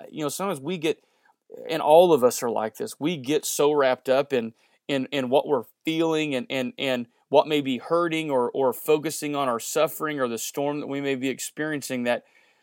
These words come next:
we forget about the promises of God. We forget about what God's word says. And so I would challenge you, even e-, regardless of where you are in your relationship with Christ, be a student of the word.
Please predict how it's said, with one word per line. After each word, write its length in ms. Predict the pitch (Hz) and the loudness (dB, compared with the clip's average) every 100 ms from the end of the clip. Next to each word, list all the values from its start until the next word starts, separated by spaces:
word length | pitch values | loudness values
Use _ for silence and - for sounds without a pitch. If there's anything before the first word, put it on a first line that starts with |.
| _ _ - | _ _ -2
we 180 | 139 | 0
forget 960 | 151 - 147 127 110 147 170 123 - - _ _ _ _ _ - | 0 2 2 2 -2 2 4 4 2 -14 _ _ _ _ _ 0
about 240 | 127 127 | 4 4
the 80 | - | 2
promises 600 | - 139 135 127 - 117 | 4 6 6 2 -6 -8
of 140 | 113 | -6
God. 280 | 113 110 107 | -2 0 0
We 100 | 123 | -4
forget 600 | 131 131 117 107 147 156 | -6 -6 -6 -2 0 2
about 440 | 127 120 123 120 - _ _ _ _ _ - - | 2 2 4 4 0 _ _ _ _ _ -20 -14
what 280 | - 139 131 | 2 2 4
God's 300 | 131 123 117 | 2 2 0
word 240 | 123 123 110 | -4 -6 -6
says. 480 | - 123 110 113 - _ _ _ _ | -2 0 -2 -8 -18 _ _ _ _
And 200 | - 143 | -6 -4
so 100 | 147 | 4
I 100 | 175 | 6
would 160 | 196 143 | 4 2
challenge 440 | - 139 156 143 | -2 0 0 -2
you, 120 | 117 117 | -4 -2
even 380 | 143 143 131 - | -2 -2 -4 -4
e-, 160 | 143 | -6
regardless 960 | - - - - 135 135 131 156 165 147 | -6 -8 -10 -6 -2 4 6 6 4 2
of 220 | 147 123 120 | 0 0 -4
where 300 | - 131 147 | 2 6 6
you 280 | 147 139 135 | 4 2 6
are 240 | 135 135 | 6 6
in 100 | 127 | 4
your 140 | 127 123 | 2 2
relationship 720 | 117 127 127 135 - 139 - | 2 2 0 -6 -2 -2 -2
with 120 | 120 | -8
Christ, 540 | - 139 135 123 - _ _ _ - | 0 4 4 2 -4 _ _ _ -8
be 140 | 185 | -2
a 60 | 190 | -2
student 360 | - 151 151 135 | -2 -2 -2 -2
of 60 | |
the 80 | 117 | -4
word. 400 | 117 117 113 | 0 0 0